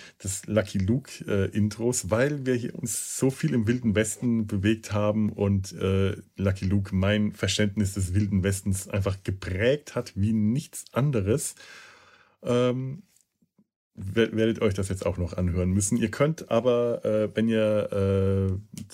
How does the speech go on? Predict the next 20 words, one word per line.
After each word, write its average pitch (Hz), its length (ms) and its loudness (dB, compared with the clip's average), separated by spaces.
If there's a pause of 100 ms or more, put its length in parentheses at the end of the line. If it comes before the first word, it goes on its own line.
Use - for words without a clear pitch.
(300)
danach 104 360 2
noch, 101 260 0
äh, - 200 -4
Interesse 98 420 -2
habt, 104 260 -2
gerne 113 260 2
Kommentare 101 640 -2
hinterlassen. 143 680 0 (680)
Also 95 180 -2
Interesse, 95 560 0
sowas 92 320 0
zu - 120 -4
tun, 147 340 0
wenn 113 100 -2
euch 101 100 -4
das - 180 -4
nicht, - 340 -2
äh, 90 380 0 (320)
alle 98 160 -2
Lust - 480 0